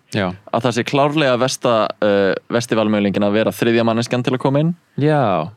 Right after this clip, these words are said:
Speaker 2: eða seinni mann-, manneskjan til að koma inn í tveggja manna senu.
Speaker 1: Já.
Speaker 2: Þú veist, hvað finnst þér um það? Og líka, þess að það voru tvær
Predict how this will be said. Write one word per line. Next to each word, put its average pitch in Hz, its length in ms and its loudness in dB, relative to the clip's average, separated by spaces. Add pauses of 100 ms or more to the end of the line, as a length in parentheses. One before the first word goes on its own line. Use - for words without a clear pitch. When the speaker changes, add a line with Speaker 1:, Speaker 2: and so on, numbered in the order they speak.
(120)
Speaker 2:
eða 104 300 0
seinni 131 320 0
mann-, 135 300 0
manneskjan 127 340 -2
til 131 80 -2
að 135 60 -4
koma 139 200 0
inn 123 60 0
í 104 80 -2
tveggja 135 220 -2
manna 143 160 0
senu. 170 280 0 (200)
Speaker 1:
Já. 101 420 -2
Speaker 2:
Þú - 60 -16
veist, 117 240 -8
hvað 160 200 -2
finnst 147 200 -4
þér 143 260 2
um 123 200 -2 (280)
það? 110 340 -2
Og 127 120 4
líka, 151 420 2 (340)
þess 120 140 -6
að - 0 -
það 139 140 2
voru 131 60 0
tvær 165 600 -2